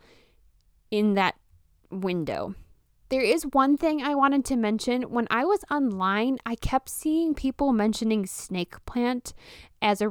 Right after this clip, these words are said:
really good highlight plant. And, like, I get that that plant's very versatile and it can sit in almost every window, but buddy, let me tell you, I have had experience with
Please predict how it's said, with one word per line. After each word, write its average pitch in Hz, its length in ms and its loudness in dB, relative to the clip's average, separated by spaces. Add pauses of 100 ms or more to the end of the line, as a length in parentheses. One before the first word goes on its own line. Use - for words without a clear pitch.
really 208 240 2
good 196 260 2
highlight 185 760 -2
plant. 262 400 -4
And, 240 100 0
like, 226 220 0
I 208 240 -2
get 269 220 0
that 320 120 -2
that 269 180 4
plant's 233 280 -2
very 208 160 0
versatile 196 560 0
and 214 160 0
it 202 80 -2
can 208 160 -4
sit - 180 -2
in 220 80 -4
almost 196 300 -4
every 214 260 2
window, 196 420 -2
but 185 180 -6 (240)
buddy, 180 340 -2 (360)
let 220 220 0
me 226 140 0
tell 190 200 -6
you, - 200 -14 (320)
I 311 140 4
have 370 160 4
had 330 200 6
experience 262 1040 0
with 208 240 0